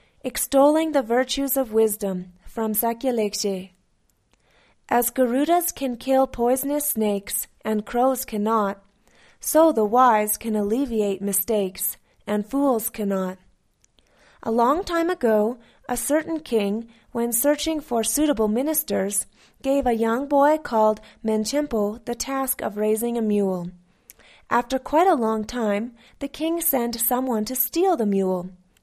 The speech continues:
The thief was successful. When the king himself came to collect the mule from the boy, the boy was riding upon his father and beating him. The king asked the boy,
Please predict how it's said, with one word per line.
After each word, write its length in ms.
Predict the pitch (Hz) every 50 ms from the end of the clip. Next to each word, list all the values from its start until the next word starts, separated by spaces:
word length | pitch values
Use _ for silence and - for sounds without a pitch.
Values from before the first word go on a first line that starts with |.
| _ _
The 100 | - 285
thief 340 | 277 - 330 330 339 330 -
was 160 | 285 262 254
successful. 840 | - 262 262 262 - - 208 202 202 - - 202 196 190 190 190 - - _ _ _ - - - - - - _
When 180 | 262 254 254
the 80 | 262 269
king 320 | 277 - 320 339 359 381
himself 640 | 349 359 392 370 - - 339 339 330 285 226 220 -
came 240 | - 254 254 277 269
to 120 | - -
collect 440 | - - 247 233 254 285 320 320 -
the 60 | 254
mule 360 | 220 214 214 262 302 320 302 240
from 220 | 208 - 202 196
the 100 | 190 190
boy, 420 | 180 202 226 240 208 185 185 202 214 - - - - - _ _
the 80 | -
boy 320 | - - 302 320 349 349 330
was 220 | 277 247 208 208
riding 380 | 202 220 226 254 285 320 330 349
upon 360 | 339 339 - 254 254 262 262
his 240 | 254 269 262 - -
father 420 | - 262 262 262 262 220 214 208
and 220 | 214 - 226 226
beating 340 | 233 277 285 302 311 302 269
him. 340 | 226 202 190 175 165 156 160 _ _ _ _ _ _ _ _ _ _ _ _ _ _ _ _ _ _
The 100 | - 285
king 300 | 285 - 339 381 415 415 -
asked 280 | - 277 294 302 302 -
the 100 | 302 294
boy, 420 | 208 220 214 208 208 202 196 196